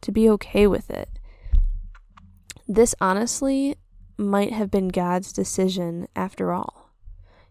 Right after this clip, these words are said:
He is with you in every path that you're taking,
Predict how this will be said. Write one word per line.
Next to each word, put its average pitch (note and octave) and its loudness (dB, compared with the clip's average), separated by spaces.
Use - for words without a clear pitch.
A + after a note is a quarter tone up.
He A3+ -2
is A3 0
with G3+ 0
you F3+ 0
in F3+ -4
every F3+ -4
path F3 -8
that G#3 -6
you're F#3 -4
taking, - -10